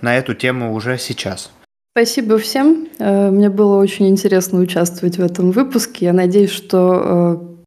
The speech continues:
Speaker 2: кому-то я дала какую-то ценную информацию и, может быть, навела на мысли о том, чтобы задуматься уже сегодня о своём будущем. И именно это и есть девиз моей работы.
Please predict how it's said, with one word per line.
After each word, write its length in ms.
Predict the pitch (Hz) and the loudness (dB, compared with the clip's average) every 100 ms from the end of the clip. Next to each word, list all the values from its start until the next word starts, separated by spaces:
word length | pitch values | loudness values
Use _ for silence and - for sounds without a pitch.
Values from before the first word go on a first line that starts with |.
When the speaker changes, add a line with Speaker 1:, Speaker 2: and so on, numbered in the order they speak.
| _ | _
Speaker 2:
кому-то 460 | 180 175 214 214 185 | -2 2 2 4 2
я 420 | 180 180 175 139 | 4 2 0 -4
дала 300 | 180 180 175 | -2 0 0
какую-то 380 | 175 175 175 175 | -2 -4 -4 -4
ценную 400 | - 185 175 175 | 0 2 4 2
информацию 720 | 175 190 202 247 254 - 175 | 0 -2 0 0 -2 -2 0
и, 80 | 170 | 0
может 200 | 185 185 | -2 -2
быть, 200 | 180 175 | -4 0
навела 400 | 165 170 165 185 | 2 2 2 2
на 140 | 165 | 0
мысли 340 | 165 190 180 156 | 0 -2 -2 -4
о 60 | |
том, 200 | 156 175 | 0 -2
чтобы 360 | 175 - 165 170 | 0 -4 -2 0
задуматься 580 | 175 165 190 180 180 170 | 0 0 2 2 0 0
уже 160 | 160 | 0
сегодня 500 | 156 - 165 180 170 | -2 -2 0 2 0
о 40 | 160 | -2
своём 420 | - 170 170 165 | -2 -2 0 0
будущем. 560 | 165 165 175 - 175 175 | 0 -2 -2 -4 -2 2
И 60 | |
именно 300 | 190 208 196 | 4 6 6
это 220 | 190 185 | 4 2
и 40 | 185 | 2
есть 220 | 196 202 | 2 2
девиз 300 | 175 196 202 | 0 0 2
моей 180 | 202 175 | 2 2
работы. 480 | 180 175 170 170 | 2 0 0 -2